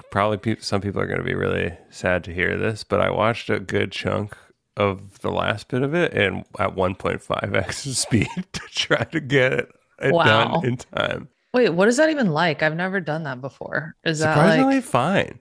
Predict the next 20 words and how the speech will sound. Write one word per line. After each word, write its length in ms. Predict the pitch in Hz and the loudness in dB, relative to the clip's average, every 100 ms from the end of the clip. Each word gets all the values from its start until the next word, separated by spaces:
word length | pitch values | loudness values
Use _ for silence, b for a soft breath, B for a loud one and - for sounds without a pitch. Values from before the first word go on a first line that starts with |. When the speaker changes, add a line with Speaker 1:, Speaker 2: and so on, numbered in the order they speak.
| _ | _
Speaker 1:
You 140 | 127 | -2
get 200 | 147 190 | 4 4
accustomed 460 | 160 - 139 - 170 | 4 2 0 0 -4
to 120 | 175 175 | -2 -4
it 140 | - | -2
quickly, 320 | 127 120 160 | -2 0 0
and 100 | 139 | 0
then 80 | 123 | 2
you're 160 | 120 110 | 2 4
like, 220 | 95 - | 2 2
"Oh, 180 | 139 110 | 2 4
this 200 | 101 - | 2 -2
is 160 | 95 | -6
just 460 | 90 95 - - - _ - _ _ - | -4 -4 -6 -14 -18 _ -20 _ _ -6
the 120 | 95 | -2
normal 360 | 92 92 92 | 0 0 0
Speaker 2:
Just 180 | 165 - | 0 0
talking 240 | - 151 92 | 0 0 0
Speaker 1:
speed." 160 | 147 | -2
Speaker 2:
quick. 420 | 175 185 - - | 2 2 0 -8